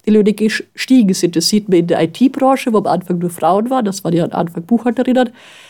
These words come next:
Sobald dann Männer eingestiegen sind, war das auf einmal eine gut bezahlte Branche. Und das sieht man eben im Handel, wo das genau umgekehrt war.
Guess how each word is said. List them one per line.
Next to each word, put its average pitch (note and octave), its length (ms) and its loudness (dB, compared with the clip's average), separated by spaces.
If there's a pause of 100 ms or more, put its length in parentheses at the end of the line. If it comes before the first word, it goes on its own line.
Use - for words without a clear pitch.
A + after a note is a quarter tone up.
(160)
Sobald G3 420 0
dann F3 120 -2
Männer G3+ 260 0
eingestiegen F3+ 380 -4
sind, F3 160 -4
war D3+ 80 0
das - 100 -6
auf D#3+ 80 -6
einmal D3+ 160 -2
eine D3 60 -4
gut - 200 -4
bezahlte F#3 460 -2
Branche. A3 480 0 (380)
Und G3+ 240 2
das F#3+ 140 -2
sieht G3+ 180 -2
man F3 100 0
eben D3+ 220 0
im D#3+ 80 -10
Handel, G#3+ 400 2
wo F3+ 100 0
das E3 160 -4
genau E3 160 -2
umgekehrt D3+ 560 -6
war. D3+ 160 -4